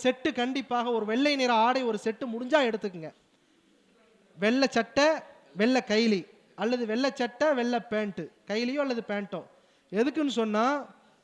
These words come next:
மதீனாவில பெருமானார் ஸல்லல்லாஹு அலைஹி வஸல்லம் அவர்களை ஜியாரத் செய்யும் பொழுது வெண்ணிற ஆடையோடு அங்க போய் நம்ம சலாம் சொல்லணும். ஸல்லல்லாஹு அலைஹி வஸல்லம் சொல்லுவாங்க, "அஃலது சியாபி அபியலுன்", ஆடைகளிலே சிறந்த ஆடை வெள்ளை நிறத்த ஆடைம்பாங்க.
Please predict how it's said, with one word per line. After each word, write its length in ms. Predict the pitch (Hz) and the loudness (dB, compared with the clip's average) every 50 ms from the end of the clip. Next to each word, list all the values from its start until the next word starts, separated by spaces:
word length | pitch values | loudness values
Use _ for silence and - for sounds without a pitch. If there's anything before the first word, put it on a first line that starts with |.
| - 143 | -10 -4
மதீனாவில 880 | 165 202 208 311 339 339 339 311 285 269 240 233 226 226 240 262 269 254 - - - _ _ _ | -4 0 2 2 6 8 8 8 8 8 6 6 6 4 4 2 0 -4 -12 -20 -20 _ _ _
பெருமானார் 520 | 190 202 233 277 302 311 311 302 294 277 - | 0 2 4 6 6 8 8 6 6 4 2
ஸல்லல்லாஹு 460 | 262 262 269 262 262 262 262 240 240 | 0 0 0 2 4 4 4 4 4
அலைஹி 140 | 240 247 247 220 | 2 0 0 -2
வஸல்லம் 280 | - 233 226 226 220 214 | -4 -4 -4 -4 -4 -4
அவர்களை 260 | 208 202 220 254 240 185 175 | -4 -4 -4 -4 -4 -4 -2
ஜியாரத் 280 | 208 240 269 302 294 277 | 2 2 4 4 2 0
செய்யும் 300 | 285 254 240 226 233 226 | -4 -8 -8 -6 -6 -6
பொழுது 460 | 208 202 196 180 190 220 254 277 254 - - _ _ _ _ _ 143 139 | -6 -6 -4 -2 -2 -2 -2 -4 -8 -12 -20 _ _ _ _ _ -4 0
வெண்ணிற 460 | 196 233 277 311 320 349 339 330 311 | 0 0 0 0 2 4 4 6 6
ஆடையோடு 480 | 285 269 269 262 262 262 254 262 285 | 6 6 6 4 4 4 4 4 4
அங்க 180 | 277 262 240 233 | 4 2 0 -2
போய் 160 | - 240 262 | 0 0 0
நம்ம 180 | 269 247 233 226 | 0 0 -2 -4
சலாம் 320 | 214 - 196 202 208 208 | -4 -2 -2 -2 -2 -4
சொல்லணும். 320 | 190 175 160 147 135 127 - _ _ _ _ _ _ _ _ _ _ _ - | -4 -6 -8 -8 -10 -14 -20 _ _ _ _ _ _ _ _ _ _ _ -4
ஸல்லல்லாஹு 380 | 175 180 226 262 277 277 262 254 | 0 2 4 4 6 6 6 6
அலைஹி 80 | 240 226 | 6 4
வஸல்லம் 160 | - 226 220 208 | 0 -2 -4 0
சொல்லுவாங்க, 640 | - 214 226 226 226 226 220 214 226 262 302 285 247 - - _ _ _ _ - | 0 0 2 4 4 4 4 2 2 0 0 -2 -4 -12 -20 _ _ _ _ -4
"அஃலது 460 | 180 208 - - 269 285 285 277 302 - - 185 | -4 -4 -2 -2 2 4 4 4 4 -2 -2 -4
சியாபி 460 | 240 240 254 262 269 262 262 254 294 269 | -2 2 4 4 4 4 4 2 0 2
அபியலுன்", 600 | 196 220 220 214 254 247 240 233 226 226 208 156 135 - - _ _ _ _ _ _ - | 2 0 2 2 2 2 4 4 4 2 0 0 -8 -16 -20 _ _ _ _ _ _ -6
ஆடைகளிலே 760 | 151 180 208 233 269 269 294 294 277 277 269 269 269 262 254 | 0 4 6 6 6 6 6 2 2 2 2 4 4 4 4
சிறந்த 460 | 240 - - 226 233 262 277 277 269 | 2 0 -2 -2 -2 -2 -2 2 4
ஆடை 340 | 262 247 240 240 240 277 277 | 4 6 6 4 4 2 0
வெள்ளை 360 | 226 220 226 240 254 269 285 | 0 0 0 2 2 2 2
நிறத்த 280 | 269 247 240 247 208 - | 2 0 -2 -2 -2 0
ஆடைம்பாங்க. 640 | 247 226 214 220 214 214 220 208 196 185 175 156 | 2 4 4 4 2 0 -2 -2 -4 -4 -6 -8